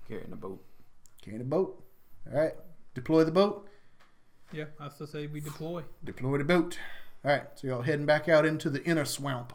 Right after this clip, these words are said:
Speaker 3: We're getting, we're really having, like, a God of War twenty eighteen moment here with, uh,
Speaker 2: Really?
Speaker 3: Kratos and Atreus. There's a lot of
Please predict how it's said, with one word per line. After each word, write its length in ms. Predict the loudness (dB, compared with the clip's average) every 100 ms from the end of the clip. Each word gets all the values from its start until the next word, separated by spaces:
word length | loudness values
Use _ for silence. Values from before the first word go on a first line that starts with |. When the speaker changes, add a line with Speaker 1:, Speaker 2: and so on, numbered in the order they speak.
| -4
Speaker 3:
We're 140 | -2
getting, 200 | 0 -2 0
we're 180 | -2 0
really 220 | 0 2
having, 280 | 2 2 0
like, 260 | -2 -2
a 260 | -2 -2 -6 -6
God 240 | 2 4 4
of 100 | 0
War 180 | -2
twenty 320 | -4 -4 -6 -4
eighteen 520 | -6 -6 -4 -2 -2
moment 340 | -2 -4 -6 -6
here 240 | -4 -2
with, 240 | -2 -4 -2
uh, 80 |
Speaker 2:
Really? 220 | 0 0 0
Speaker 3:
Kratos 360 | 0 -2 -4 -4
and 100 | -8
Atreus. 600 | -2 -2 -2 -4 -8 -12 -16 -20 -18 -16 -8
There's 100 | -4
a 40 |
lot 180 | 2 2
of 160 | 2